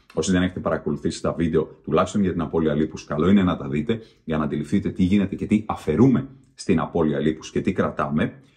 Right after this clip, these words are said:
Και στην συντήρηση, δηλαδή όταν θέλουμε να συντηρήσουμε το βάρος μας, τα φρούτα μπορούν να επιστρέψουν.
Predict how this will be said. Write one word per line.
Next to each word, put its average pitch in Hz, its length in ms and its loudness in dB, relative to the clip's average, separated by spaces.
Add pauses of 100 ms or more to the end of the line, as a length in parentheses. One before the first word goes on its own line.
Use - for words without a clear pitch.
(120)
Και 101 100 2
στην 131 200 2
συντήρηση, 82 640 0
δηλαδή 78 200 2
όταν - 140 -10
θέλουμε 90 200 0
να 85 60 2
συντηρήσουμε 85 500 0
το - 100 -4
βάρος 117 280 -2
μας, 156 240 -8 (180)
τα 139 100 -6
φρούτα 175 280 -6
μπορούν 143 220 -2
να 139 60 -4
επιστρέψουν. - 640 -4